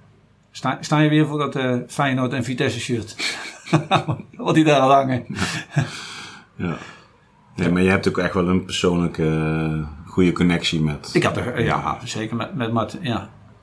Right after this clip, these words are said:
Speaker 1: Ja. Maar dat had ik, eh, eigenlijk wel met, met, met, ja, ik denk, ik denk wel met alle commandanten die we naar Afghanistan hebben gestuurd.
Speaker 2: Ja.
Speaker 1: Eh, als ik het rijtje zo afloop, eh, met al die mannen had ik een, eh, een goede band.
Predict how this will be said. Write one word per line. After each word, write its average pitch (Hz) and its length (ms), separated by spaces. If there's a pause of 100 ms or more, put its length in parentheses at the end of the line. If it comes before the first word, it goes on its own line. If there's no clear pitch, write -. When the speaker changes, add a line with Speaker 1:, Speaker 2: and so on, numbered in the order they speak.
(140)
Speaker 1:
Ja. - 260 (760)
Maar 156 120
dat 131 100
had 120 100
ik, 120 140
eh, 110 280 (640)
eigenlijk 120 340
wel 101 140
met, 101 320
met, 113 380
met, 117 160 (180)
ja, 87 300
ik 104 100
denk, 90 180
ik 104 180
denk 107 140
wel 117 100
met 131 140
alle 165 200
commandanten 104 480
die 98 140
we 95 60
naar 92 380
Afghanistan 101 480
hebben 98 180
gestuurd. 101 340
Speaker 2:
Ja. 85 60
Speaker 1:
Eh, 95 560 (840)
als - 80
ik 101 100
het 98 120
rijtje 104 300
zo 98 100
afloop, 117 420
eh, 117 320 (360)
met 117 180
al 117 140
die 131 100
mannen 131 220
had 131 80
ik 139 100
een, 127 140
eh, 127 640
een 123 100
goede 131 240
band. - 300